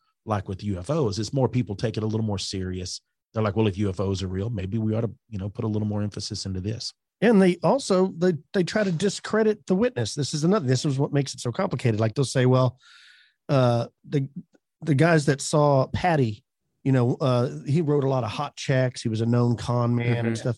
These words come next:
Speaker 2: But that may be true. That doesn't mean just because he was a con man or untrustworthy or not good at balancing his bank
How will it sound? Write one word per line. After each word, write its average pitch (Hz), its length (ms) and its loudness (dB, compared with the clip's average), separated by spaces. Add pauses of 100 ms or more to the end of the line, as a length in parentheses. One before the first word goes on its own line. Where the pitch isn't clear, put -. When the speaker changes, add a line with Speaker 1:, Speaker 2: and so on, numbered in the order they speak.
(400)
Speaker 2:
But 247 120 0 (360)
that 226 180 2
may 202 120 6
be 165 140 4
true. 247 260 4
That 160 180 2
doesn't 165 300 0
mean 156 200 4
just 139 160 -2
because 135 260 -4
he 131 60 0
was 127 140 0
a 110 60 -10
con 139 360 0
man 139 220 4
or 120 200 -2
untrustworthy 135 800 0 (440)
or 127 60 0
not 123 160 -2
good 131 160 2
at 113 100 -4
balancing 127 480 0
his 117 160 -2
bank 131 260 -2